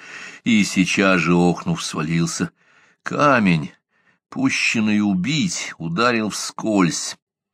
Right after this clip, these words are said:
и не сломал ему ногу, помяв только мышцы и, должно быть, оставив над коленом здоровенный синяк.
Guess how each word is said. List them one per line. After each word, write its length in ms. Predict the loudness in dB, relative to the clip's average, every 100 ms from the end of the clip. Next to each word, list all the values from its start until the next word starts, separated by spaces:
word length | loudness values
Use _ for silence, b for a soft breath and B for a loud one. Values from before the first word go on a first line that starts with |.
| _ _ _ _ _
и 160 | -4 0
не 180 | 2
сломал 560 | 0 0 2 4 4 4
ему 240 | 4 4
ногу, 420 | 4 4 4 2 -2 _ -6
помяв 420 | -4 2 2 0
только 400 | 0 0 2 2
мышцы 640 | 2 0 0 -2 -2 -2 b b b b
и, 100 | -6
должно 400 | 0 0 2 2
быть, 140 | 2
оставив 720 | 2 -2 -4 0 2 2 0 -2
над 180 | -2
коленом 400 | 0 0 2 2
здоровенный 720 | 0 -4 -4 0 2 2 0 -2
синяк. 480 | -4 -4 -4 -6